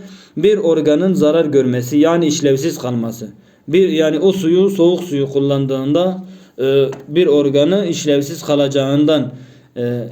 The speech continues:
emin ise, işlevsiz kalacağını biliyorsa o durumda o suyun yerine teyemmüm,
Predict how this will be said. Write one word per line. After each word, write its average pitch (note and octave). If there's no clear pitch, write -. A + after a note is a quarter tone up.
emin D#3+
ise, C#3
işlevsiz C#3+
kalacağını C#3
biliyorsa F#3+
o F3
durumda E3
o E3
suyun D#3+
yerine C#3
teyemmüm, D#3